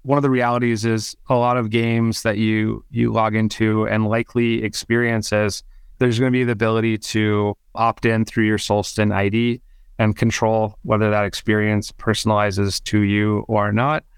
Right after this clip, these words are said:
Everything we learn in healthcare, we're mapping back to our overall experience. So let's say if we see somebody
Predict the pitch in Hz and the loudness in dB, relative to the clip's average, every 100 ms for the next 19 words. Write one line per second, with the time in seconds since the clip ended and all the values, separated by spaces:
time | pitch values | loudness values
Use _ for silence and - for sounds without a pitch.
0 | - - 143 131 139 139 131 123 117 120 | -20 -4 -2 0 0 0 0 0 0 0
1 | 113 110 - 120 - - 156 175 160 - | 0 -2 -2 -4 -2 -2 0 -2 -6 -6
2 | - 120 117 117 113 120 110 104 113 131 | 0 2 2 0 0 0 0 0 -2 -4
3 | - _ - - 117 113 113 113 110 110 | -10 _ -20 -2 2 2 2 2 2 0
4 | 107 104 - 113 113 143 131 117 113 - | 0 -4 -2 0 0 0 -2 0 0 0
5 | 117 113 - 113 - 117 120 117 117 117 | -2 0 -2 -2 -2 0 0 0 0 -2